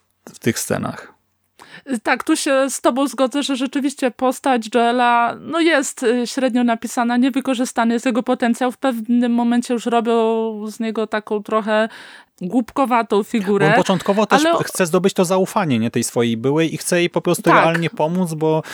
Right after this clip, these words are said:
Speaker 1: coś tam się w nim odkleja, tak, może, y, chciałby właśnie z nią nawiązać jakieś relacje, może nie ma szans na nic szczególnego, ale, no, właśnie to, to jego zachowanie do-, nawet takie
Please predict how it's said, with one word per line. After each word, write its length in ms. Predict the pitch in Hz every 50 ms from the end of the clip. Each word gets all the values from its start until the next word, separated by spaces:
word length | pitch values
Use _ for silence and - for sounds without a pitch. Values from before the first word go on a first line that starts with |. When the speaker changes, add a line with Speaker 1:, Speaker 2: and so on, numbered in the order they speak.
| - - -
Speaker 1:
coś 200 | - - 160 -
tam 160 | - 165 151
się 140 | - 160 147
w 40 | -
nim 160 | 156 151 139
odkleja, 540 | 131 123 - - 160 165 175 175 170 165 165
tak, 240 | - 151 143 - -
może, 420 | 143 135 131 135 135 131 123 117 - - - 127 127 127 127
y, 40 | 123
chciałby 420 | - - - 135 127 123 123 127 120
właśnie 340 | 120 120 117 - - 123 120
z 40 |
nią 120 | - 131 123
nawiązać 480 | 123 123 120 123 123 123 123 123 -
jakieś 280 | - 123 - 127 - -
relacje, 480 | 131 131 139 160 165 - - 170 165 156 - - - - -
może 220 | 135 139 139 147
nie 120 | 151 156 151
ma 100 | 147 139
szans 300 | - - 143 139 131 -
na 100 | 139 131
nic 240 | 131 131 123 -
szczególnego, 640 | - - - 135 131 131 127 135 156 170 165 170 -
ale, 200 | 151 156 160 160 - - - - - - -
no, 220 | - 143 156 151 -
właśnie 300 | 143 156 175 - - 165
to, 180 | - - - 147
to 100 | - 190
jego 180 | 196 190 190
zachowanie 440 | 175 190 180 - 180 180 196 196 185
do-, 120 | 165 180 - -
nawet 300 | 151 165 170 165 170 _
takie 240 | - 170 - 170